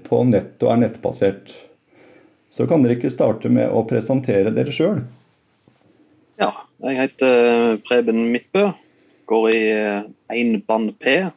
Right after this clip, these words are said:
Speaker 2: Eh, jobber for Haugesund Automasjon, eh, i Haugesund, og er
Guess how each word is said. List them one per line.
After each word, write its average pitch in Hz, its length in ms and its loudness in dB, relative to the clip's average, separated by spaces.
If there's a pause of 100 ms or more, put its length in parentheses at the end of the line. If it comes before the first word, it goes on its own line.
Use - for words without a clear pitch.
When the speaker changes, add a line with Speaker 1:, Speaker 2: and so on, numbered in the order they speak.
(1200)
Speaker 2:
Eh, 117 720 -2 (100)
jobber 113 240 -2
for 107 140 -4
Haugesund 110 380 -2
Automasjon, 107 580 -2 (160)
eh, 95 880 -2 (560)
i - 0 - (400)
Haugesund, 156 480 -2
og 110 240 2
er 101 320 0